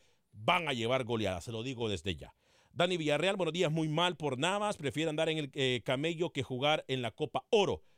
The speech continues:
Muy mal". Yo lo de Keylor Navas, le digo algo, yo no lo culpo, ¿eh? Yo siempre he dicho de que los jugadores no pueden olvidarse de dónde salen,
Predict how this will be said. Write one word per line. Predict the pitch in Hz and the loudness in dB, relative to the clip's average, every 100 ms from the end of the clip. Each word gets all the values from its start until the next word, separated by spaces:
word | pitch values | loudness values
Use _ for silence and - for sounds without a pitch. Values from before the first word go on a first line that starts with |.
| _ _ _ | _ _ _
Muy | - 180 208 | 0 2 2
mal". | 156 127 - | 2 -2 -4
Yo | 107 123 202 226 | -6 0 2 2
lo | 202 | 0
de | 147 131 | -2 -2
Keylor | 175 170 160 | -2 -2 -4
Navas, | 160 170 170 - | -6 -2 -2 -2
le | 127 | -4
digo | 135 151 139 | -4 -2 0
algo, | 151 175 202 202 _ _ _ _ _ | 0 0 -4 -6 _ _ _ _ _
yo | 107 110 170 | -8 0 2
no | 156 | 2
lo | 131 | 0
culpo, | 147 120 92 98 | -2 -4 -6 -12
¿eh? | 113 | -10
Yo | 113 175 | -4 -4
siempre | - 196 202 165 170 | 0 0 0 -2 -4
he | |
dicho | 160 185 - 185 185 _ - | -4 -6 -4 -4 -4 _ -12
de | 123 | -10
que | 139 | -6
los | 135 | -4
jugadores | 127 135 156 165 | 0 2 2 0
no | 151 | -2
pueden | 160 160 156 | -2 -2 -2
olvidarse | 131 127 143 156 156 | -2 0 0 0 -6
de | 123 | -6
dónde | 123 151 131 | -4 -4 -2
salen, | 151 160 170 | 2 2 2